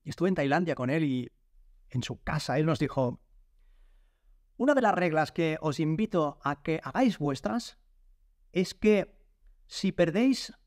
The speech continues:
un tres por ciento al día, dejéis de operar.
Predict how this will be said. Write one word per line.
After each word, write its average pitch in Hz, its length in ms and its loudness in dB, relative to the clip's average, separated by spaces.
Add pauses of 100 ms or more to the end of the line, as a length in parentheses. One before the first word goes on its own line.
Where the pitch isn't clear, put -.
(120)
un 170 380 0
tres 240 240 2
por 190 240 -2
ciento 165 760 0 (180)
al 143 160 0
día, 156 300 2 (480)
dejéis 170 400 0
de 175 60 0
operar. 120 400 -4